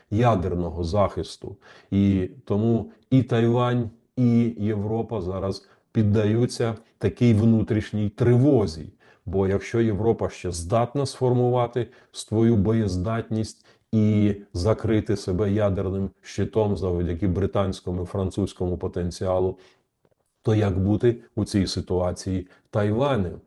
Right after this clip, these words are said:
при такій спроможності і потужності Китаю? Але так чи інакше, зрозуміло, що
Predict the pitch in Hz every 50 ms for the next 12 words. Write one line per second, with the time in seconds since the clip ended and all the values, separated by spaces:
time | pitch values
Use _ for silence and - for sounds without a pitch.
0 | _ _ _ _ _ _ - 92 92 95 92 85 - - - 92 - - 110 101
1 | - - _ _ _ - - - - - - 104 104 101 101 101 101 101 98 104
2 | 101 98 - - - 117 117 - - 98 95 - - - 104 95 - - 104 95
3 | 87 95 95 92 - - - 95 95 - - - _ _ _ - 107 - - 101
4 | 80 - 69 67 67 - _ _ _ - - - - - - 104 117 190 165 135
5 | - - 165 151 - - - - 127 117 113 107 113 113 120 117 - - 123 117
6 | 113 110 - - _ - 87 - 117 107 92 107 110 104 123 139 131 113 101 98
7 | - - - - 95 92 92 85